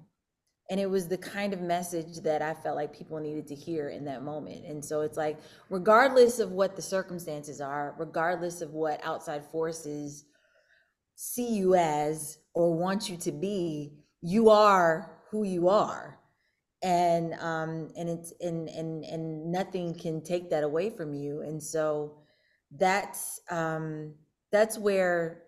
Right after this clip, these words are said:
my heart was and where my head was when we wrote Seeds. And I just wanted it to be something that, um,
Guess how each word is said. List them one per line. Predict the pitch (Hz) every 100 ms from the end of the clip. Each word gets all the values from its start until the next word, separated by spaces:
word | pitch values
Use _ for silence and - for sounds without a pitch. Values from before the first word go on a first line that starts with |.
| _ _
my | 170 165
heart | 160 175 170
was | 156 151 151
and | 147
where | 147
my | 151
head | 143 165 160
was | 143 139 139
when | 147 143
we | 143
wrote | 143 143 147 143 - _ _ _
Seeds. | - - 196 175 151 143 -
And | 160
I | 165
just | 190 226 233
wanted | 233 240 226
it | 226
to | 190
be | 180 185
something | 180 175 170 165 165
that, | 156 147 147 - - _ _ _ _ _ _ _ 165
um, | 165 160 156 156 151